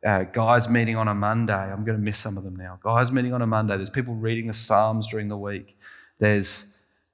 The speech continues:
um, there's people praying for, for salvation of others, praying for the lost.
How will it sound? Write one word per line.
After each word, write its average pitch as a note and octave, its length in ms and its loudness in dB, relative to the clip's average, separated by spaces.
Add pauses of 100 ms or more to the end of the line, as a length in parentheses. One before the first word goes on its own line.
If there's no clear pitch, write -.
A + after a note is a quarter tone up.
um, F#2+ 520 0
there's G2 140 -2
people A#2+ 240 -2
praying A#2 480 -2
for, G#2 460 -4
for - 160 -6
salvation A2 580 -2
of F#2+ 80 -6
others, A2 400 0
praying A#2+ 280 -6
for C3+ 100 -12
the - 100 -12
lost. A2 560 -4